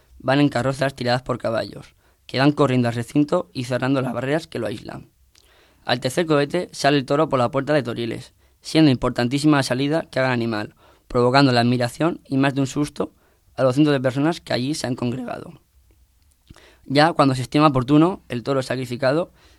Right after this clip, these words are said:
y se procede a la suelta de un segundo, realizándose la misma operación. Por la noche se realiza el espectáculo del toro embolado. El toro sale del toril al tercer cohete,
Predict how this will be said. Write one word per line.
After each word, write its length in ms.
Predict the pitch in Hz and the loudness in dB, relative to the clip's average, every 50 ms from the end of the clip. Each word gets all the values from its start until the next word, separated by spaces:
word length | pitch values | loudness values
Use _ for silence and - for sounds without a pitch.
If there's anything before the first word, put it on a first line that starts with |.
| _ _ | _ _
y 100 | _ - | _ -6
se 120 | - 139 117 | -6 -6 -2
procede 360 | - 127 120 135 147 165 170 | -2 -4 -2 0 0 0 2
a 100 | 151 135 | 2 2
la 80 | 127 120 | 2 2
suelta 300 | - - - 147 156 147 | 0 -2 2 2 4 4
de 60 | 143 | 4
un 80 | 147 | 2
segundo, 500 | 139 - 123 123 120 120 117 113 - - _ _ _ _ _ _ _ _ _ | 2 2 0 0 2 0 0 -2 -6 -10 _ _ _ _ _ _ _ _ _
realizándose 640 | - 98 113 117 120 120 131 139 139 143 147 156 156 | -12 -10 -8 -6 -4 -2 0 -2 0 -2 -2 -2 -2
la 160 | 139 123 120 | -2 0 0
misma 160 | 123 131 131 | 0 0 0
operación. 520 | 120 120 113 - - - - - 175 143 - _ _ _ _ _ _ _ _ _ _ _ _ _ _ _ _ _ _ | 0 -2 -4 -6 -8 -12 -14 -14 -18 -20 -20 _ _ _ _ _ _ _ _ _ _ _ _ _ _ _ _ _ _
Por 100 | - 135 | -2 0
la 80 | 120 | 2
noche 380 | 120 151 165 160 - 156 165 165 | 4 2 2 2 0 -4 -4 -6
se 140 | - - 143 | -6 -4 -2
realiza 380 | 123 117 123 127 156 160 156 151 | 0 0 0 0 2 2 2 2
el 220 | - - 127 127 | 0 -4 -6 -6
espectáculo 540 | 123 - - - 120 117 127 127 139 147 151 | -6 -6 -6 -6 -4 -2 -2 0 2 2 0
del 100 | 131 120 | 0 0
toro 160 | 113 127 131 | -2 -2 -2
embolado. 440 | 135 120 120 - - - - - - - _ _ _ _ _ _ _ _ _ _ _ _ _ _ | 0 -2 -2 -4 -6 -8 -10 -14 -20 -20 _ _ _ _ _ _ _ _ _ _ _ _ _ _
El 160 | - 127 123 | -8 -8 -2
toro 240 | - 156 175 175 175 | 2 4 4 4 4
sale 240 | 170 - 143 143 143 | 4 2 2 2 2
del 100 | 151 143 | 2 0
toril 300 | 135 135 131 139 156 160 | 0 -2 0 2 2 2
al 100 | - 123 | 2 0
tercer 240 | 135 127 135 135 | -2 -4 -4 -4
cohete, 400 | - 123 113 - 95 - - - | -4 -4 -8 -8 -10 -14 -18 -18